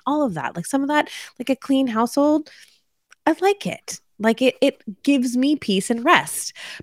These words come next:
But at the same time, like, balancing that, sometimes it's just not gonna happen, and that has to be okay. I think, like, it's the letting go. It's just stepping back and understanding what our constraints as human beings are, and that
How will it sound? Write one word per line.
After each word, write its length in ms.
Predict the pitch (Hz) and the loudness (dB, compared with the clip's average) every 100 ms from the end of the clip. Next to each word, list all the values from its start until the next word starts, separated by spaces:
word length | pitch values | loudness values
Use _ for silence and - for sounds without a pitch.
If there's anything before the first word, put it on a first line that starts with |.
| - | 6
But 100 | 311 | 6
at 100 | - | 6
the 60 | |
same 260 | 302 349 311 | 0 2 0
time, 380 | 320 381 320 262 | 0 2 2 0
like, 140 | 233 196 | -2 -2
balancing 720 | 202 226 285 254 - 165 160 | 0 0 0 -2 -4 -4 0
that, 340 | 202 185 156 - _ _ _ - | 2 4 4 0 _ _ _ -6
sometimes 880 | 269 277 269 330 320 277 262 - - _ _ - | -2 -2 -2 -2 0 -2 -4 -10 -16 _ _ -2
it's 160 | 233 | -2
just 180 | 247 240 | 0 -2
not 160 | 233 196 | -4 -4
gonna 180 | 180 160 | -6 -6
happen, 380 | 147 143 196 180 | -6 -2 0 0
and 140 | 160 | -2
that 60 | 151 | -4
has 300 | 165 147 - | -4 -6 -8
to 100 | 151 | -8
be 220 | 147 135 | -6 -8
okay. 380 | 143 - 135 135 | -8 -10 -8 -8
I 100 | 143 | -4
think, 200 | 175 175 | -4 -2
like, 140 | 156 | -4
it's 160 | 156 - | -6 -2
the 160 | 160 | -2
letting 480 | 143 143 147 143 143 | -2 -4 -4 -6 -6
go. 360 | 131 123 127 131 - | -6 -4 -4 -6 0
It's 180 | 196 - | 0 2
just 200 | 196 - | 0 0
stepping 520 | - 175 190 208 190 | 2 4 4 2 4
back 400 | 147 143 170 - | 4 4 2 0
and 140 | 180 175 | -2 0
understanding 720 | 165 160 156 - 147 156 156 | 0 -2 -4 -4 -4 -4 0
what 200 | 160 - | -2 -2
our 380 | 156 156 151 160 | -2 0 2 0
constraints 640 | - 160 - - 147 147 - | 0 -4 -4 -8 -10 -10 -10
as 120 | 151 | -12
human 480 | - 151 151 156 151 | -10 -8 -6 -6 -6
beings 540 | 147 139 143 160 - - | -4 -4 -4 -4 -6 -4
are, 420 | 147 151 175 - | 2 4 4 4
and 200 | 165 160 | 2 2
that 240 | 156 147 | 2 2